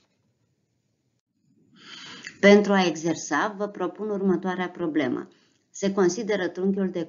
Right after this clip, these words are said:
con cu înălțimea O prim de șase centimetri și razele O prim A prim de patru centimetri și O A de șapte centimetri.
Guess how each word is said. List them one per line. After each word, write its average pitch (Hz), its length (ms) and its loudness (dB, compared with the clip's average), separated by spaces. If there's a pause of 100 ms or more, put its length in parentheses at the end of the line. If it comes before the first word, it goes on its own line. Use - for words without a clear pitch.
con 147 300 -4
cu - 120 -10
înălțimea 170 680 -2
O 170 240 2
prim 165 520 -4
de 147 200 -4
șase 165 380 -6
centimetri 160 760 -4
și 190 220 -6
razele 151 580 -4
O 190 120 0
prim 185 320 -2
A 170 120 -4
prim 151 300 -6
de 139 100 -6
patru 160 360 -8
centimetri 151 760 -4
și 220 180 -4
O 190 240 2
A 139 300 -2
de 156 100 -4
șapte 180 400 -10
centimetri. 180 760 -6